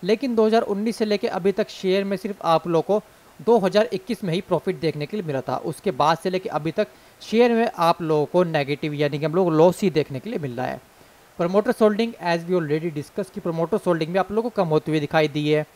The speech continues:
एफ़आईएल्स की holding इस share में बढ़ती हुई दिखाई दे रही है। तेरह परसेंट तक का stake एफ़आईएल्स के पास आप लोग को यहाँ पर देखने के लिए मिल रहा है। डीआईएल्स, domestic investor four point nine four percent तक का stake hold करते हैं। Public आपके रोमाइडी से लोग फिफ्टी एट परसेंट तक का stake hold करते हैं।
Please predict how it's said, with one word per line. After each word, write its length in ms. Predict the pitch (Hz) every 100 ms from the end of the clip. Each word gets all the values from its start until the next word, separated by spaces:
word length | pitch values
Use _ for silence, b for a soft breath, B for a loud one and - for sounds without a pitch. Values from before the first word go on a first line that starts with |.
| B B B -
एफ़आईएल्स 440 | 180 208 226 214
की 80 | 240
holding 260 | 196 208 226
इस 80 |
share 140 | - 233
में 100 | 214
बढ़ती 260 | 170 -
हुई 80 | 185
दिखाई 240 | 180 185 175
दे 140 | 156
रही 100 | 233
है। 60 | -
तेरह 180 | 175 175
परसेंट 320 | 175 180 170
तक 120 | 180
का 100 | 180
stake 220 | - 240 -
एफ़आईएल्स 360 | 175 160 156 -
के 80 | 160
पास 280 | 196 202 -
आप 180 | 151 151
लोग 120 | 151
को 60 |
यहाँ 120 | 160 135
पर 140 | 185
देखने 300 | 147 139 135
के 100 | 190
लिए 80 | 156
मिल 120 | 123
रहा 140 | 120
है। 100 | 117 - _ _ _ _ - -
डीआईएल्स, 560 | 139 175 208 240 240 185
domestic 360 | 170 156 202
investor 320 | 202 185 254
four 240 | 190 165 165
point 240 | 202 202
nine 220 | 170 165 156 - -
four 120 | 165
percent 320 | 156 147 170
तक 100 | 170 -
का 80 |
stake 220 | 160 196 185
hold 180 | 139
करते 320 | 143 127 156 147
हैं। 100 | 165 B B B 180
Public 360 | 175 208 226 -
आपके 260 | 160 156 190
रोमाइडी 260 | 180 170
से 120 | 147 220
लोग 100 | 233
फिफ्टी 380 | - 165 247 220
एट 140 | 202 -
परसेंट 280 | 170 170
तक 100 | 175
का 80 | 190
stake 240 | - 196 -
hold 160 | 156
करते 280 | 143 120 151
हैं। 120 | 147